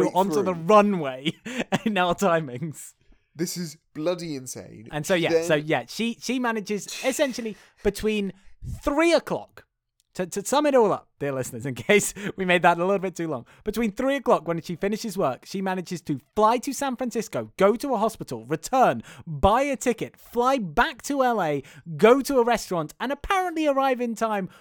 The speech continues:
Speaker 2: for early seating.
Speaker 1: Seating. Sure. I get it, I get it, I get it. Hey, movies aren't real life. But also, this is the most <laughs> infuriating part of this movie
Speaker 2: Yeah.
Speaker 1: for me, and I don't know why.
Speaker 2: Absolutely.
Speaker 1: Um,
Speaker 2: Um,
Speaker 1: so, so while there, she then reads, uh, out a bunch of, like,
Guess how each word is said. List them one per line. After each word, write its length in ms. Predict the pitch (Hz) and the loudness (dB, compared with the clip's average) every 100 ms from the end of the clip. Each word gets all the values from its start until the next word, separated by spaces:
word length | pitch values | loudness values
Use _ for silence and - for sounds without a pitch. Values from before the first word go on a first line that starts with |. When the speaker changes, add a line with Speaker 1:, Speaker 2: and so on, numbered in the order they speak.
| _ | _
Speaker 2:
for 380 | - 196 196 - - | 2 4 4 -2 2
early 480 | 160 156 156 151 151 | 6 6 4 2 -2
seating. 480 | - 151 123 - - | -4 -4 -6 -10 -10
Speaker 1:
Seating. 540 | 151 135 - 85 - _ _ _ _ _ _ _ _ _ | -8 -8 -12 -16 -18 _ _ _ _ _ _ _ _ _
Sure. 440 | - - 143 98 - | -14 -4 -4 -4 -2
I 80 | 175 | -2
get 200 | 160 165 | 0 -4
it, 100 | 180 | -4
I 60 | 151 | -6
get 200 | 151 147 | -2 -2
it, 180 | 185 - | -2 -6
I 80 | 110 | -12
get 180 | - 151 | -4 -2
it. 120 | 151 | -2
Hey, 200 | 135 151 | -4 -6
movies 320 | 156 160 151 | -6 -8 -6
aren't 140 | 143 | -4
real 160 | 147 160 | -4 -4
life. 280 | 170 151 131 _ - | -4 -4 -6 _ -8
But 140 | 139 156 | -2 0
also, 240 | 175 160 | 0 -2
this 160 | 156 147 | -6 -4
is 80 | |
the 80 | 139 | -2
most 240 | 160 160 156 | 0 0 -2
<laughs> 60 | |
infuriating 560 | 151 151 143 151 - 180 | -8 -2 -2 -2 -4 -6
part 220 | - 147 | -8 -10
of 80 | - | -8
this 100 | 139 | -10
movie 220 | 147 143 | -4 0
Speaker 2:
Yeah. 80 | 180 | 0
Speaker 1:
for 120 | - | -2
me, 100 | 139 | -10
and 80 | 120 | -8
I 40 | 117 | -6
don't 180 | 127 | -6
know 40 | 120 | -6
why. 60 | 180 | -8
Speaker 2:
Absolutely. 440 | 110 160 143 104 - _ | -6 -6 -6 -8 -14 _
Speaker 1:
Um, 200 | 160 156 | -2 0
Speaker 2:
Um, 200 | 151 160 | 0 -4
Speaker 1:
so, 160 | 165 175 - | -6 -8 -6
so 160 | - 185 | -4 -2
while 240 | 196 202 | 0 0
there, 420 | 156 156 156 151 - | 2 4 4 0 -4
she 240 | - 160 160 | -14 -12 -8
then 200 | 156 143 | -6 -6
reads, 280 | 139 131 - | -8 -10 -8
uh, 380 | 139 127 117 113 - - | -4 -2 -2 -6 -10 -12
out 180 | 117 | -14
a 60 | - | -12
bunch 320 | 123 120 110 | -12 -14 -10
of, 260 | 127 117 110 | -8 -10 -10
like, 180 | 107 107 | -14 -12